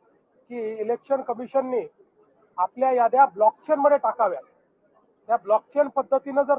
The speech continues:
तयार झाल्या तर त्यातला घोळ हा नेहमीकरता संपवता येईल.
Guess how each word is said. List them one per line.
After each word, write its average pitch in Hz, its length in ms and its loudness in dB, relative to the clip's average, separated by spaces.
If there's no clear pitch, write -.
तयार 254 220 4
झाल्या 220 320 2
तर 247 100 -4
त्यातला 247 340 -4
घोळ 233 260 0
हा 240 180 0
नेहमीकरता 240 560 -6
संपवता 240 500 -6
येईल. 254 180 -6